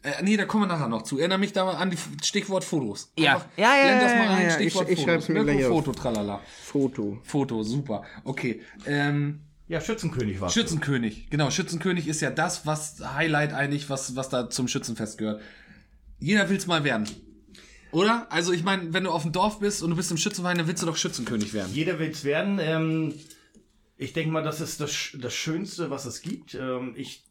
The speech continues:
Speaker 3: durfte selber ja schon in den Genuss kommen, dass
Speaker 1: Genau,
Speaker 3: ich
Speaker 1: stimmt.
Speaker 2: Ja, jetzt hat er mir die
Speaker 3: Schützenkönig geworden
Speaker 2: Frage
Speaker 3: bin.
Speaker 2: hier weggenommen.
Speaker 1: Ja, das macht doch
Speaker 3: Ähm,
Speaker 1: nix.
Speaker 3: <laughs> siehst du, jetzt hab ich dir das geklaut.
Speaker 2: Warst du schon mal
Speaker 3: Ja,
Speaker 2: Schützenkönig
Speaker 3: ich bin schon mal
Speaker 2: gestrichen?
Speaker 3: Schützenkönig gewesen, ähm, zu einem Zeitpunkt, wo, denk ich mal,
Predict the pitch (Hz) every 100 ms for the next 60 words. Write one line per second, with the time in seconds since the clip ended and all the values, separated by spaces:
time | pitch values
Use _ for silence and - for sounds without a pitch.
0 | _ 120 151 175 143 113 127 165 185 180
1 | 175 156 156 156 143 135 117 127 160 -
2 | 196 196 190 127 190 151 120 170 131 123
3 | 123 - 202 139 139 131 135 202 139 135
4 | 120 110 104 104 104 107 165 156 156 156
5 | 160 165 113 - - - - - - -
6 | 143 165 170 143 - 175 131 - 135 117
7 | 113 110 104 123 165 208 - 117 143 147
8 | - 131 - 127 - 123 117 113 139 165
9 | 147 - 170 - 156 160 151 147 139 117
10 | 123 160 190 202 196 147 139 143 139 143
11 | 135 143 143 - 160 151 143 139 - 131
12 | 165 - 170 170 131 143 147 143 143 143
13 | 143 135 131 127